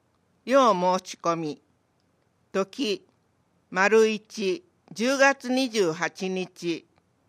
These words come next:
丸二、十一月四日。丸三、十一月十一日。丸四、十一月十八日。丸五、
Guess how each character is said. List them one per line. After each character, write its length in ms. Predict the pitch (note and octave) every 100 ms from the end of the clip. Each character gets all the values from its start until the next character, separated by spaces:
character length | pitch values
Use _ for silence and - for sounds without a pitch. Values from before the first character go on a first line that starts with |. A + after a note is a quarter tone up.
| _ _ _ -
丸 400 | F3+ G3 G#3+ G#3
二、 320 | G3+ G3 - _ _ _ _ _
十 240 | E3+ A3+ C4+
一 240 | C4+ C4+
月 320 | B3+ B3+ G#3+
四 200 | F#3 F#3 F#3 _
日。 260 | - D#3 - _ _ _ _ _ _ _ _
丸 320 | F3 G3 G#3+
三、 460 | G#3+ - F3+ F3 - _ _ _ _ -
十 240 | E3+ A#3+
一 240 | C4 C4 C4
月 300 | B3 B3+ A3+
十 260 | G3+ A3 A3
一 260 | A3 A3
日。 540 | G3+ G3+ - F3 E3+ - _ _ _ _ _ _ _ -
丸 360 | E3+ G3 A3
四、 360 | A3 G#3 D#3 A#2+ _ _ _ _ _ -
十 300 | E3+ A#3+ C4+
一 220 | B3+ C4+
月 340 | B3 A#3+ A3+ F#3+
十 220 | G3 G#3
八 360 | G#3 G3+ G3
日。 540 | F#3 F#3 F3 F3 E3 - _ _ _ _ _ _ _ -
丸 420 | D#3+ F#3+ G#3+ G#3+
五、 320 | G3 F#3 F3